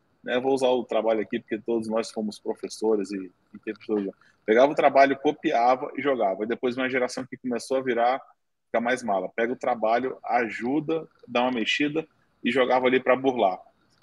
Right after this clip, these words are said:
E aí você tem mais coisas envolvidas ali nesse meio. E agora tem o chat G P T, que o cara pede o trabalho, a pessoa pede o trabalho e entrega pronto.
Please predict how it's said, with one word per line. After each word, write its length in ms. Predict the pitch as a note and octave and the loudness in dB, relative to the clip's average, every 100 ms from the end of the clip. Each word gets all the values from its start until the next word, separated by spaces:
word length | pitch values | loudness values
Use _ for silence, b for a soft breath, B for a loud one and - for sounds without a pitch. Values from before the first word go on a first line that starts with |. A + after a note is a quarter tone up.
| _ - | _ 2
E 80 | B2 | 6
aí 80 | |
você 240 | C3+ C#3+ D3 | 6 4 -2
tem 180 | D3+ D3 | -4 -4
mais 300 | D3+ F#3+ - | -4 -4 -4
coisas 400 | E3 D#3+ D#3 D#3+ | -2 -2 -2 -6
envolvidas 680 | D#3 D#3 B2 B2 D3+ D3+ | -4 -2 -2 -2 -2 -2
ali 200 | D3 C#3 | -2 -2
nesse 280 | C#3 C#3+ - | -4 -6 -6
meio. 240 | B2+ G#2+ G#2+ | -4 -4 -6
E 140 | - D#3 | -2 2
agora 340 | D3+ D3 E3+ | 2 4 0
tem 140 | E3 E3 | 0 -2
o 20 | |
chat 200 | E3+ D#3 | -2 -2
G 100 | F3 | -2
P 160 | F#3 | -2
T, 140 | D#3+ D3 | -4 -4
que 80 | C#3 | -4
o 60 | |
cara 200 | C3 C3 | 0 0
pede 260 | B2+ D3 D3 | 0 -2 -4
o 40 | |
trabalho, 540 | D3+ C#3 - A#2 D3 E3 | -2 -2 2 2 0 -4
a 60 | - | -8
pessoa 320 | A2 - A#2+ | -8 -8 -4
pede 180 | C3+ C#3+ | -6 -4
o 40 | |
trabalho 360 | D3 B2 B2 C#3+ | -2 0 2 0
e 40 | |
entrega 300 | C#3+ C3+ C#3+ | -4 -2 -2
pronto. 400 | - A#2+ G#2+ - | -2 -4 -6 -10